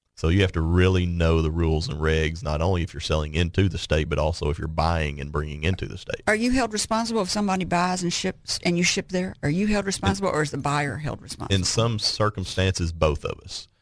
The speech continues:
Speaker 1: Um, so it just kinda depends on the state and the circumstance.
Speaker 2: Mm-hmm.
Speaker 1: But we, you know, I've got a, a team there in the office that are very diligent on knowing, okay, where is this fish going, knowing the address it's being delivered to,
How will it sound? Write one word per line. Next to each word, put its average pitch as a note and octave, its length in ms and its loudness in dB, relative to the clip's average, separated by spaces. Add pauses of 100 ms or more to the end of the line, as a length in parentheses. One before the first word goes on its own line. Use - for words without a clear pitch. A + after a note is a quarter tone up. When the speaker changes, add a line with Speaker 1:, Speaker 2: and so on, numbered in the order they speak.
(340)
Speaker 1:
Um, C#2 460 0
so - 140 -2
it D2+ 80 2
just E2+ 200 0
kinda E2 240 2
depends E2 380 2
on D#2+ 140 -2
the C#2+ 80 -10
state D#2+ 500 0
and C#2+ 80 -10
the C2 80 -12
circumstance. - 920 -6 (180)
Speaker 2:
Mm-hmm. E4 140 -16
Speaker 1:
But D2 140 -2
we, E2 440 2
you D#2+ 140 -4
know, D#2 100 0
I've D#2+ 160 0
got E2+ 160 2
a, D2 100 -2 (160)
a C#2+ 120 -2
team E2+ 400 0
there D#2+ 180 0
in D2+ 60 -4
the D2 100 -4
office D2+ 440 0
that C2+ 180 -4
are B1+ 240 -10 (240)
very E2 280 0
diligent D2+ 520 0
on D2 280 -6
knowing, D2+ 460 0 (400)
okay, D#2+ 300 2
where D#2+ 400 2
is E2 140 0
this E2 180 0
fish F2 300 2
going, D2+ 580 0
knowing D#2+ 300 2
the D2+ 100 -2
address D#2+ 360 2
it's F#2+ 120 -4
being F2+ 240 2
delivered E2+ 380 4
to, D2+ 340 0